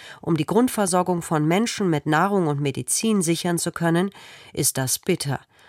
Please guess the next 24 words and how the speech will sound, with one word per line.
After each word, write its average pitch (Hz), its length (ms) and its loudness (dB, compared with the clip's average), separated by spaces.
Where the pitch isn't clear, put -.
Aber 139 260 -2
letztlich 160 680 -2
gibt 151 240 -4
es 135 140 -2
keinen 143 400 -2
anderen 135 480 -2
Weg, 135 320 -6
erläutert 156 760 0
N 165 280 0
D 151 500 -2
Der 165 160 -2
Tag. 127 420 -8
Die 190 60 0
vollständige 247 720 2
Isolierung 220 640 2
der 202 120 0
Taliban 202 560 2
muss 202 340 2
beendet 202 680 0
werden, 139 320 2
fordert 151 420 0
auch - 140 -4
der - 180 -4
Tagesspiegel. 160 800 0